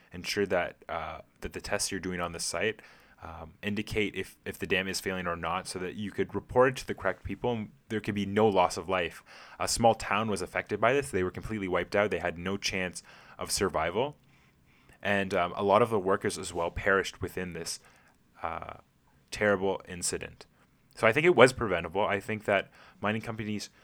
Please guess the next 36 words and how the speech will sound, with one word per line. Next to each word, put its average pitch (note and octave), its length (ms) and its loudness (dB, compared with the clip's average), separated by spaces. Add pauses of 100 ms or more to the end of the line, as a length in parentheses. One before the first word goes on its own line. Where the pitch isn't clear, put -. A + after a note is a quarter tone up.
(160)
should G#2+ 220 -4
be G2+ 180 0
very G#2 540 6
responsible F2+ 920 -4 (960)
for, A#2+ 260 4 (120)
for, A#2+ 260 0
for C3+ 240 2
what C#3+ 140 4
they D3+ 100 2
design. G2 460 2 (580)
Um, E2+ 380 -2 (920)
I, F#2+ 220 0 (100)
I, G2 180 -2
I G#2 120 2
do G#2+ 180 -2
believe G2+ 320 0
that G2 160 -2
this - 220 -4
was G2 120 -6
neglect F#2 640 -4
on E2+ 180 -6
the E2 60 -8
company's E2+ 540 -10
end, F2 380 -10 (300)
um, E2 340 -12 (340)
and F2+ 160 -10
that F2+ 120 -2
they F#2 80 0
were F2+ 80 -2
cutting A#2 320 0
corners, F#2+ 640 -4
and F2+ 100 -8
they F2 60 -6
w-, F2 360 -8
and F#2 160 -6
they, F#2 180 -6